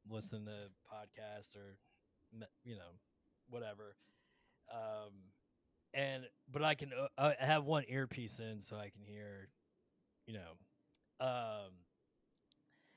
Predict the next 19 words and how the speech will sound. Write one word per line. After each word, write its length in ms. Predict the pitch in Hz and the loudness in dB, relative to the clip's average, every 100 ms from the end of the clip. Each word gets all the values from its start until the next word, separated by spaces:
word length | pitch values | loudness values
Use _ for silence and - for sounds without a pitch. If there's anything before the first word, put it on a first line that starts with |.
| _ | _
but 80 | 156 | 4
when 100 | 156 | 6
I 80 | 151 | 8
hear 120 | 185 | 6
everybody 280 | 190 175 135 | 4 2 0
just 220 | 117 - | -4 -6
talk, 260 | 165 160 113 | 0 0 2
everything 320 | 127 135 120 | 0 0 -2
is 100 | 98 | -6
just 220 | 101 - | -10 -6
so 240 | 127 127 131 | -2 -2 -4
fucking 240 | 110 104 95 104 | -12 -14 -20 -18
political, 440 | 101 98 98 98 | -18 -16 -14 -14
and 120 | 98 | -14
I'm 200 | 104 101 90 - | -16 -16 -20 -14
like, 160 | 107 101 | -14 -10
I 60 | 113 | -8
get 100 | 117 | -6
ex-, 160 | 104 | -8